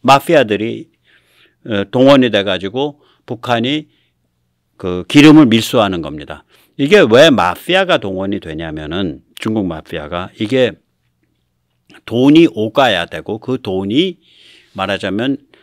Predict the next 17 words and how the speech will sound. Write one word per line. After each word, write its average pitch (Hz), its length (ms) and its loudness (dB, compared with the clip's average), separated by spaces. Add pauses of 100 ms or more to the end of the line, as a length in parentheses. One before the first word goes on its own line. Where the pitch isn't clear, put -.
(260)
세탁이 202 480 -2
돼야 87 220 -4
되잖아요. 78 560 -14
그래서 139 500 -6 (160)
마피아랑 113 580 -2
연결돼 101 480 -6
있고요. 113 360 -8 (500)
거기에 131 400 0
이제 117 180 -4
제가 151 260 -2
언제 156 220 -2
시간이 196 380 -6
되면 160 280 -4
말씀드릴 117 600 -10
텐데 131 300 -8
천구백오십 190 840 -4
년대에 151 840 2